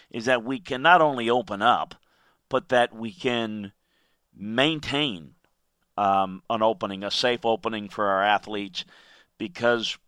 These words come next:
what I want more than anything is for, like everyone, for things to get back into normal, safe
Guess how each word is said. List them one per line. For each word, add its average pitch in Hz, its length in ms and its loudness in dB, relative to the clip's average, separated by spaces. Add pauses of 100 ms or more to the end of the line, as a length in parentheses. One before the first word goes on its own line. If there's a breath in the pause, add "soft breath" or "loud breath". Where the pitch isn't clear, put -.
(920)
what 127 220 0
I 113 80 2
want 131 300 -4
more 127 220 2
than 107 160 -4
anything 113 580 -8
is 98 180 -10
for, 95 320 -8 (320)
like 104 320 -8
everyone, 98 600 -2
for 104 160 -8
things 120 440 -6
to 104 120 -10
get 123 280 -8
back 107 280 0
into 101 220 -6
normal, 87 480 -8
safe 135 440 0